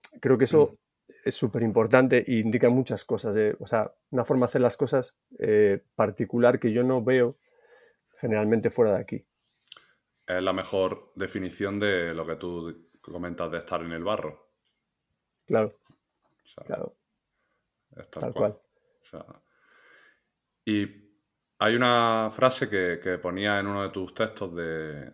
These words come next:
Speaker 2: de Ricard Casas que decía que es importante que los clubes tomen conciencia de que en formación no tienen equipo, que tienen a jugadores.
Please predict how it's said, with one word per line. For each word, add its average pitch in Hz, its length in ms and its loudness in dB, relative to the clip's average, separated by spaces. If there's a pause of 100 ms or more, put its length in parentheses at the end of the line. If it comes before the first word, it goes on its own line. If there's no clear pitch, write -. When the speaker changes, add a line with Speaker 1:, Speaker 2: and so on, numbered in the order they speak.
Speaker 2:
de 90 120 -8
Ricard 85 360 -2
Casas 110 360 0
que 95 100 -6
decía 87 300 -4
que 82 440 -4
es 90 100 -4
importante 98 520 -4
que 101 80 -2
los 90 120 -4
clubes 104 380 -2
tomen 98 240 -6
conciencia 101 580 -6
de 101 120 -2
que 87 120 -6
en 85 100 -10
formación 87 520 -6
no 92 100 -8
tienen 87 420 -8 (400)
equipo, - 520 -4 (360)
que 87 120 -8
tienen 92 280 -4
a 82 400 -4 (600)
jugadores. 92 600 0